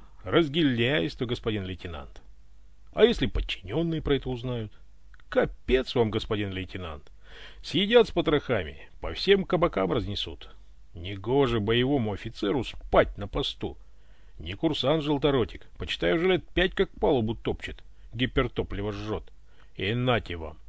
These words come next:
уснул. Да еще как уснул, по полной программе, разве что не храпел и слюней не пускал. Хотя, с одной стороны, дерьмо снилось, а это к деньгам. К большим деньгам, судя по количеству и аромату.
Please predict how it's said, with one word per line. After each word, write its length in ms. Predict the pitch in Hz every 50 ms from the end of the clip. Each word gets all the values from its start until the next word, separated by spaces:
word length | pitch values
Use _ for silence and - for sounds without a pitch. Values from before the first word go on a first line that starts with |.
| - -
уснул. 600 | - 135 175 175 - - 214 214 190 127 90 - - - - - - -
Да 140 | - 78 78
еще 380 | 85 90 - - - 156 156 - - - -
как 320 | 117 - - - - -
уснул, 580 | 175 165 - - 196 190 196 190 170 127 101 90
по 180 | - - 131 131
полной 520 | - - - 240 240 226 214 208 196 175
программе, 680 | - 170 165 147 135 135 135 147 143 135 110 85 80 - - - - - - - -
разве 200 | - 110 120 147
что 140 | 147 - 170
не 120 | 156 151
храпел 460 | 135 - - 147 160 - 185 139 104 95
и 40 |
слюней 380 | 82 - - 113 135 151 151 113
не 120 | 90 85
пускал. 500 | 82 - 120 - - - 90 71 - - - - - - - - - - - - - -
Хотя, 460 | - - - 127 147 160 151 120 87 78 - - - - - - - - - - -
с 120 | - - -
одной 260 | 78 80 127 170 170
стороны, 300 | - - 131 139 156 143
дерьмо 420 | 113 92 90 107 123 120 131 147
снилось, 400 | 139 - - 135 131 110 85 -
а 60 | -
это 160 | 123 - - 98
к 100 | 78 76
деньгам. 560 | 80 87 87 85 82 87 101 123 127 123 - - - - - - - - - -
К 60 | - 95
большим 840 | 92 107 131 135 127 107 - - 185 226 254 240 226 214 180 127
деньгам, 480 | 107 117 110 110 107 113 104 92 87 87
судя 220 | - 127 113 113
по 140 | 101 - 113
количеству 520 | - 127 127 127 104 - - - - 98
и 40 | 92
аромату. 440 | 98 110 120 123 110 85 - -